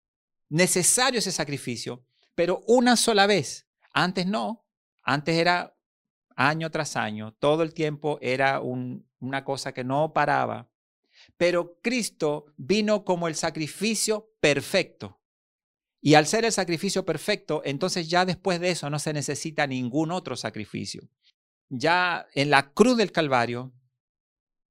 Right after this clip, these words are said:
los sacrificios del Antiguo Testamento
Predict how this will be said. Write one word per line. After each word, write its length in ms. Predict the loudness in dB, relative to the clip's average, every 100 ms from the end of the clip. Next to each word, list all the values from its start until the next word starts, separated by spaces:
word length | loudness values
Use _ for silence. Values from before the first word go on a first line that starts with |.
| _ _ _ _ _ _ _ _
los 180 | -6 0
sacrificios 580 | 0 0 0 0 2 2
del 100 | 2
Antiguo 340 | 2 0 0
Testamento 840 | 0 2 2 2 0 -2 -4 -4